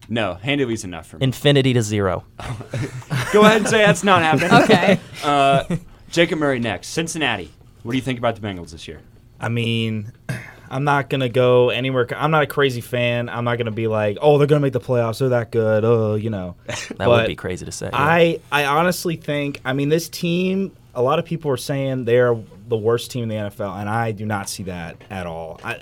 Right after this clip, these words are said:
Speaker 4: I mean, they're bringing back the same, like, this is the same group they've had for, like, the last, what, six years? Where they've
Speaker 1: Same core group, yeah.
Speaker 4: Right, where they've, well, their highs where they went, like, what,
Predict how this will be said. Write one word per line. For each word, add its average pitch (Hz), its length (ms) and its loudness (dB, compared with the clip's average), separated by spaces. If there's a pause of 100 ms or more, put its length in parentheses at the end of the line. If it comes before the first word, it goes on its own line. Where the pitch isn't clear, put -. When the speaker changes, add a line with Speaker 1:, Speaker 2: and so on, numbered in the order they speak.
Speaker 4:
I 131 60 -2
mean, 143 160 0
they're 143 100 4
bringing 151 360 2
back 123 480 0
the 120 100 -8
same, 156 520 -2
like, 139 160 0
this 160 140 -2
is 175 80 -8
the 165 100 -2
same 156 280 -2
group 135 200 -2
they've 113 140 -2
had 113 260 -6
for, 110 120 -8
like, 98 220 -6
the 104 80 -8
last, 101 300 -8
what, 95 220 -8
six - 320 -10
years? 120 420 -10 (380)
Where 113 100 -2
they've 113 200 0 (100)
Speaker 1:
Same 139 340 -2 (140)
core 123 240 -2
group, - 260 -18
yeah. 226 100 0
Speaker 4:
Right, 117 200 0
where 135 120 2
they've, 151 260 6
well, 131 640 -2
their 135 180 6
highs 151 360 2
where 135 80 -2
they 131 120 4
went, 127 200 -2
like, 110 220 -4
what, 98 400 -8